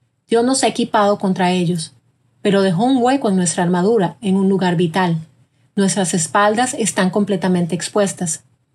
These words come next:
En batallas antiguas, los arqueros se paraban uno detrás del otro para poder ver los puntos ciegos y proteger los puntos débiles del otro. Dios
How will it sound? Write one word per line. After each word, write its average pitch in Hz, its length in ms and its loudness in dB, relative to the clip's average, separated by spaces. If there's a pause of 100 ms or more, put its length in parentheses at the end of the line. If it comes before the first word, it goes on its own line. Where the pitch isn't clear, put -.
(360)
En 208 100 2
batallas 226 420 2
antiguas, 202 560 0 (200)
los 208 200 0
arqueros 269 420 0
se 214 100 -2
paraban 196 400 2
uno 196 180 2
detrás 226 300 0
del 240 140 0
otro 196 300 0
para 185 200 0
poder 180 300 0
ver 220 140 -2
los 240 180 -4
puntos 233 340 -2
ciegos 196 440 -2
y 220 100 -2
proteger 202 580 -2
los 185 140 -4
puntos 190 320 -2
débiles 180 380 0
del 180 140 2
otro. 170 340 -2 (1200)
Dios 220 420 0